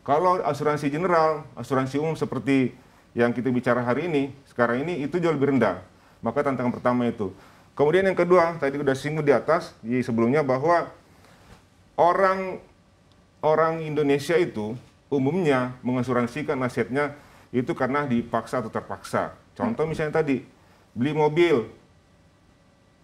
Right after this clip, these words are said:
Karena wajib asuransi, wajib. Tapi ketika kemudian selesai asuransi pertanggungannya,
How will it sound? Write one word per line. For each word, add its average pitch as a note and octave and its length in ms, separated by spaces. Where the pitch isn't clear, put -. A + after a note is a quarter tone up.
Karena F3 240
wajib E3 240
asuransi, E3 400
wajib. F3 320
Tapi D#3 240
ketika G3 400
kemudian F#3 640
selesai E3+ 560
asuransi D#3+ 800
pertanggungannya, D#3 720